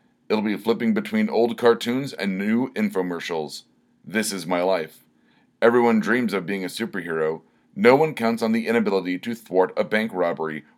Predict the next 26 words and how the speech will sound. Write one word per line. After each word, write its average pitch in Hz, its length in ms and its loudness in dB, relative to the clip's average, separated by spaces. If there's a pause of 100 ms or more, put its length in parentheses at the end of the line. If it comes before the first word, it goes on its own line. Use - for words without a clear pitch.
or 98 120 2
the 95 160 -4
utter 98 240 2
lack 98 280 4
of 87 140 -12
costumed 90 640 -4 (100)
supervillains. 78 960 -8 (500)
My 107 140 2
costume, 110 640 0 (160)
oh 90 140 2
so 98 240 -4
carefully 104 480 -2
hand-sewn, 110 760 -2 (380)
is 110 120 -8
tattered 107 600 0
and 101 180 0
moth-eaten 98 720 -2
in 90 80 -6
the 90 80 -6
closet. 98 540 -4 (420)
I 101 60 2
was 107 160 0
supposed - 340 -4
to - 60 -20
be 98 200 -8 (140)
Pinnacle. 98 600 -4